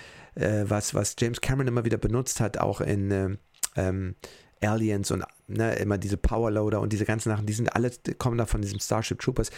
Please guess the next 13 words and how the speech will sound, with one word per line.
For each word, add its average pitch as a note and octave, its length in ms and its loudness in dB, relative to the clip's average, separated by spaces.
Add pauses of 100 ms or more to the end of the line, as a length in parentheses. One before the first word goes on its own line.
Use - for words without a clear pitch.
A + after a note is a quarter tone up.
(100)
Hier D3 180 0
sehen C#3 280 2
wir D3+ 80 2
sie A#2 120 0
zum G#2 180 -2
ersten G2+ 280 -2
Mal G2 160 0
richtig. - 460 -2 (1300)
Ähm, G2+ 400 0
vom, G2 340 -2
äh, G2 380 0
vom G2 200 0
Military. G#2 460 2